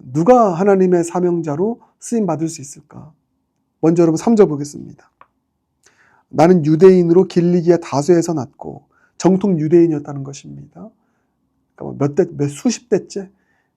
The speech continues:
예, 하나님 섬겼던, 아, 그런 가정이었다. 신앙의 뿌리가 있는 가정이었다. 그런 자가 쓰임 받습니까? 예. 그것 자체가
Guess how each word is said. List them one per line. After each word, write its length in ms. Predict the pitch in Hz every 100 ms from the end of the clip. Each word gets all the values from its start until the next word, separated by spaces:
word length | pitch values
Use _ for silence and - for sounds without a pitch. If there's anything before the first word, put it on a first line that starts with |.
| _
예, 60 | 143
하나님 420 | 139 202 202 180
섬겼던, 720 | 151 202 202 185 - 147 131 - _ _ _ _
아, 80 | 135
그런 460 | 135 165 143 131 -
가정이었다. 680 | 135 151 143 131 _ - - _ -
신앙의 400 | - 196 175 -
뿌리가 260 | 233 208
있는 180 | 180 165
가정이었다. 600 | 143 143 139 - _ _ _ _ _ _ _ _
그런 220 | - 180 185
자가 180 | 170
쓰임 200 | 156 196 170
받습니까? 640 | 143 170 156 156 190 226 - _ _ _ _ _
예. 40 | - - _ _ _ _ _ - 151
그것 480 | - 165 254 247 -
자체가 720 | 160 - 240 190 196 139